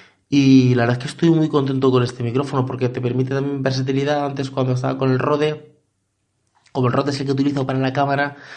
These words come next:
tengo que estar que si cogiéndolo, que si poniéndole un soporte, que si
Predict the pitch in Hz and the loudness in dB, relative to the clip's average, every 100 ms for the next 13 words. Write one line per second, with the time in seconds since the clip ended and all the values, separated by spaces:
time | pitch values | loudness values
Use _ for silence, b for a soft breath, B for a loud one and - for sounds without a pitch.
0 | B _ - 131 127 127 127 131 - 127 | B _ -2 0 2 0 -4 -4 -6 -6
1 | 123 - 135 131 127 127 123 120 120 120 | -6 -2 -2 0 -2 -4 -4 -6 -6 -8
2 | - 127 139 135 131 135 127 120 - 120 | -8 -6 -2 -2 0 0 0 -6 -6 -6
3 | 120 | -8